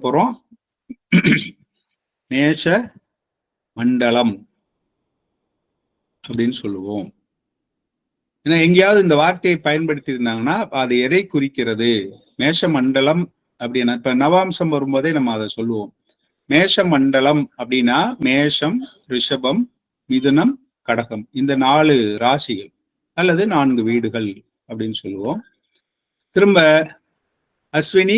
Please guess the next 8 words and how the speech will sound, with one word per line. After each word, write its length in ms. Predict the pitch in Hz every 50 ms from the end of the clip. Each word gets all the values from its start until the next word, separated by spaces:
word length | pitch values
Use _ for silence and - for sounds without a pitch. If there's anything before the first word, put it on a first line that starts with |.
| 269 233 202
பரணி, 360 | 156 156 156 156 156 160 190 220 - -
கார்த்திகை, 460 | 156 151 156 151 151 160 143 147 180 214 233 175
ரோகிணி, 400 | 151 147 151 143 135 147 151 175 196 185
மிருகசீரிஷம், 760 | 156 147 156 156 156 147 - 151 147 135 139 131 - 208 240 233 _
திருவாதிரை, 560 | - 151 156 156 151 151 147 135 139 139 175 233 233 -
புனர்பூசம், 640 | - 143 143 147 147 135 135 135 135 120 - 202 240 233 -
பூசம், 440 | 147 139 143 143 - - 180 220 254 - _ _ - 139 135
ஆயில்யம், 520 | 139 143 147 151 147 147 147 156 233 294